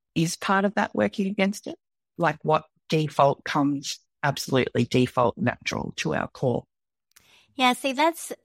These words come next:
Speaker 2: kind of the dilemma when it comes to personal growth, is 'cause a lot of times we have to unlearn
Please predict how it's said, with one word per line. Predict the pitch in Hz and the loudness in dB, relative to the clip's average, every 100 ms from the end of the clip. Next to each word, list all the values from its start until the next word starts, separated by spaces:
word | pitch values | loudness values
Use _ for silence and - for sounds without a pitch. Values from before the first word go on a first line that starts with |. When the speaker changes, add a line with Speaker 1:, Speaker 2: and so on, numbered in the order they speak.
| _ - | _ -8
Speaker 2:
kind | - 339 466 | 0 2 2
of | 339 | 2
the | 269 | 2
dilemma | 220 247 247 277 262 | 2 0 2 2 2
when | 226 220 | 0 -4
it | 220 | -8
comes | - 247 240 220 | -6 -4 -2 -6
to | - 240 220 | -8 -8 -8
personal | 214 - 240 - 214 | -8 -8 -8 -10 -12
growth, | 220 233 269 - | -10 -10 -12 -16
is | - 247 | -16 -10
'cause | - 247 | -6 -2
a | 247 | 0
lot | 247 254 | 0 0
of | |
times | 254 240 233 | -6 -8 -6
we | 240 | -6
have | 220 226 | -6 -8
to | 233 - | -8 -6
unlearn | 240 240 220 226 247 262 | -4 -4 -4 -4 -6 -8